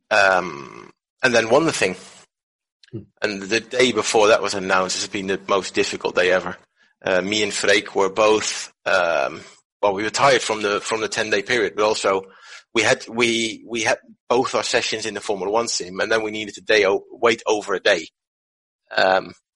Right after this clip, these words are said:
Speaker 1: that was actually the most difficult from the whole competition, that you're literally sitting around in a hotel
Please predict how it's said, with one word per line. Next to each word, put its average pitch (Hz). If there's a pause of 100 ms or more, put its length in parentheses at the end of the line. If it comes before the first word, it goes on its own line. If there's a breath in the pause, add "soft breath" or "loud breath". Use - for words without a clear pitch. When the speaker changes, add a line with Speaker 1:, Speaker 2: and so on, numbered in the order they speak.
(140)
Speaker 1:
that 117
was 127
actually 107
the 101
most 98
difficult -
from 101
the 98
whole 98
competition, 98
that 69
you're 98
literally 101
sitting 101
around 98
in 95
a 95
hotel 95